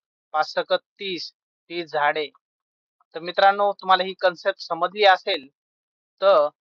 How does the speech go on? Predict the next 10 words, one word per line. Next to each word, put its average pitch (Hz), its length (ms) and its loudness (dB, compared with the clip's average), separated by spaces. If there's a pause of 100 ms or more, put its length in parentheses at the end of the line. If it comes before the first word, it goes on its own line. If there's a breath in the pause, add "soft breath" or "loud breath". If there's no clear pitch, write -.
(520)
व्हिडिओला 190 400 0
लाईक 165 340 0
करा 190 180 4
आणि 180 220 0
शेअर 196 380 -4
करा 156 300 -4 (600)
आणि 170 300 -10 (160)
तुमच्या 165 220 -2
मित्रांना 185 520 0
नक्कीच 175 580 -14